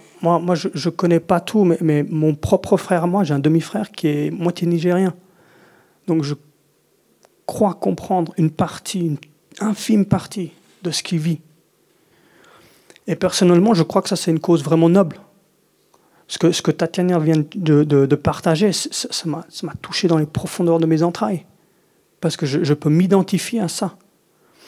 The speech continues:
Et le Seigneur, il est vraiment en train de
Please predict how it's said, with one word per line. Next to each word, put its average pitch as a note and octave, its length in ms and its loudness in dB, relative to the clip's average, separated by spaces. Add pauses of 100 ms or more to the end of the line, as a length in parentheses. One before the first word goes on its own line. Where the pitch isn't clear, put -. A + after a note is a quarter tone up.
(1600)
Et D#3+ 60 -4
le D3+ 100 -2
Seigneur, G3 240 -2
il F3+ 80 2
est E3 40 4
vraiment E3+ 260 2
en G3 60 2
train E3 180 2
de C#3+ 80 4